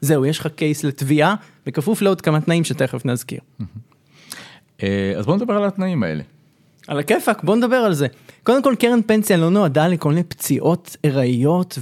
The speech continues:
Speaker 1: וזמניות, ולכן אחד הדברים שצריך לזכור בשביל להיות, אה, זכאי לכיסוי ביטוחי, זה שאתה צריך להיות נכה לפחות במשך תשעים ימים.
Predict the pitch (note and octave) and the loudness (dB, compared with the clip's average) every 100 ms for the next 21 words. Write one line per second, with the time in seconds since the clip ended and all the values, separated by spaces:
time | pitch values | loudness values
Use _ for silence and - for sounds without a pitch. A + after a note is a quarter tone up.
0 | - B2+ A2 A2 G#2+ G2+ B2+ C3 - - | -4 -4 -4 -6 -6 -2 0 0 -4 -20
1 | _ _ - G2 - G3 G3 G3 D#3+ D3 | _ _ -10 -10 -2 0 2 0 0 0
2 | D#3 D#3+ D3+ - _ A2+ B2+ D#3 E3+ - | 2 2 -2 -6 _ -6 -2 0 -2 -4
3 | D3 C#3 B2 - G3+ E3+ E3+ C#3 C#3 C3+ | -8 -4 -6 0 2 2 0 -2 0 0
4 | C#3+ - D3 C3+ B2+ B2+ D3 D3 C#3 C3 | -2 -2 0 0 -4 -2 0 2 0 -2
5 | C3+ - D3+ C#3+ - - G#3 F#3 F3+ - | -6 0 0 0 -6 -2 0 0 -4 -18
6 | _ _ C3 - C#3+ F3+ G#3+ G3+ E3 D3 | _ _ -10 -6 -6 -2 0 0 0 0
7 | F#3+ F3 - C3+ F#3 G3+ D#3 D#3+ - - | 0 0 -2 -2 0 0 0 -2 -4 -6
8 | - D#3 - E3+ F3 E3 C#3+ D3+ B2+ | -8 -8 -4 -2 0 0 0 0 0